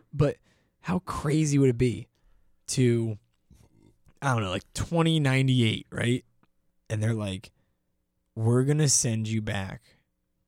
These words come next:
in time. You have a personal pod lander, so you can land in any period of history."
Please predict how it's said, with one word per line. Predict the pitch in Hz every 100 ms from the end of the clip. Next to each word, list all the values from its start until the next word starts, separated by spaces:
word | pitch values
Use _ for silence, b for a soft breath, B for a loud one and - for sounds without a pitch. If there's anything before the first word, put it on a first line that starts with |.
| _ _ _ _ _ _ _ _ _ _ _ _ _ _ _
in | 113 113
time. | 107 107 - 139 _ _ _ _ _ _ _ _ _ _ _ _ _ _ -
You | 101
have | 104
a | 101
personal | - 113 104 139 143
pod | - 127 127 139
lander, | 123 113 107 110 110 _ _
so | -
you | 117
can | 113 110
land | 107 107
in | 101 _
any | 104 107 120
period | 113 117 107 110
of | 104
history." | 101 - - -